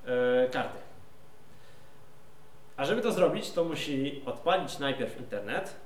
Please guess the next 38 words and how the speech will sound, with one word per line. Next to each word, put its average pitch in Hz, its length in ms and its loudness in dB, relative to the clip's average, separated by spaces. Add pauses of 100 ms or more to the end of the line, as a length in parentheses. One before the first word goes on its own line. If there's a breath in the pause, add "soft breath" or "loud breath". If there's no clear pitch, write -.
potem 190 220 -6
wyciągnąć 123 340 -6
kartę, 165 500 0 (200)
potem 180 260 0
wklepać - 480 -2
coś, 175 180 0
zgodzić 160 540 2
się 107 360 -2 (300)
na 117 220 -4
strasznie 190 800 0
długie 120 800 0
warunki 151 480 0
umowy, 117 520 2 (800 loud breath)
których 202 400 0
jest 170 200 -2
tak 254 200 2
napisane, 190 680 0
że 151 120 0
jak 156 180 0
zaczniesz 214 400 -2
to 165 120 0
czytać, 180 320 2
to 151 180 2
zwątpisz 139 680 2
w 143 80 -6
ogóle 139 260 4
w 127 80 -2
siebie 135 460 6
i, 131 100 0
i, 123 680 -2
i 135 60 -2
pomyślisz, 135 440 -6
że 127 320 2
to, 123 140 -4
to - 140 -10
pisały 123 560 -2
zastępy 123 440 -4
diabłów. 131 580 -2